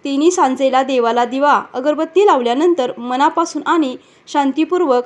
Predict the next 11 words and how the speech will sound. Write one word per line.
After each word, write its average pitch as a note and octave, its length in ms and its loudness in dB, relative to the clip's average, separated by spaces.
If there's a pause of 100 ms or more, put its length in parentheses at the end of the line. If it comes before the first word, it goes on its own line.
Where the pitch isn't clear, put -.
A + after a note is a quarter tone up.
(320)
हनुमान D#4 320 2
चालीसा C#4 440 0
वाचा, A#3 380 0 (160)
यामुळे B3 320 -2
आपल्यावर C4 540 0 (320)
बजरंगबलीची E4+ 760 0
कृपा E4+ 360 0
राहील C4+ 300 -2
व B3 200 0 (220)
आपल्या - 280 -2
आयुष्यात B3+ 420 -4